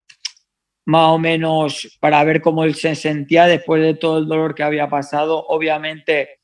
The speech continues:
lo necesitaba, creo que era, creo que es, es comprensible. Gracias a Marlon me dio una pelea ante todo para, para darme por lo menos el valor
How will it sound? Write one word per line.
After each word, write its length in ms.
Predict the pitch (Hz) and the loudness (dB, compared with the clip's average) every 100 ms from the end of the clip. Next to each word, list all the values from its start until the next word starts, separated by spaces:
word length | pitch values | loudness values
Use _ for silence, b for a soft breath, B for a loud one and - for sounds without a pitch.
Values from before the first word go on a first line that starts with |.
| _ _ | _ _
lo 220 | - 156 156 | 2 2 4
necesitaba, 880 | 147 156 143 147 143 151 160 170 | 2 0 -2 -2 2 4 6 4
creo 280 | 156 160 160 | 2 -2 -2
que 160 | - 156 | -2 0
era, 680 | 156 151 147 143 139 139 - | 0 2 0 -2 -4 -6 -10
creo 280 | 143 151 135 | -6 -6 -4
que 340 | 147 143 143 | -2 0 0
es, 260 | 139 - _ _ _ _ _ | -2 -12 _ _ _ _ _
es 220 | - 151 147 | 0 0 2
comprensible. 1000 | 160 143 151 139 165 165 175 180 208 - _ _ b b b | 0 2 0 2 4 6 6 4 2 -6 _ _ b b b
Gracias 560 | - 156 170 180 180 165 | 0 4 4 2 0 0
a 100 | 165 | -2
Marlon 560 | 165 180 180 190 185 170 | 0 0 2 0 -2 -4
me 160 | 165 | -2
dio 140 | 165 175 | -2 0
una 200 | 175 165 | 0 0
pelea 920 | 165 165 160 160 156 147 147 147 - - | 0 2 4 4 2 0 -4 -6 -6 -2
ante 340 | 165 151 156 | 0 0 0
todo 340 | - 160 170 | 4 4 6
para, 480 | 170 156 147 143 139 - - | 4 4 4 2 -2 -8 -6
para 220 | 143 143 139 | 0 4 4
darme 340 | 147 151 147 | 4 2 0
por 160 | 143 151 | 0 0
lo 120 | 147 | 0
menos 360 | 147 151 131 | -2 -4 -2
el 100 | 143 | -2
valor 480 | 139 139 147 151 147 | 2 4 4 2 0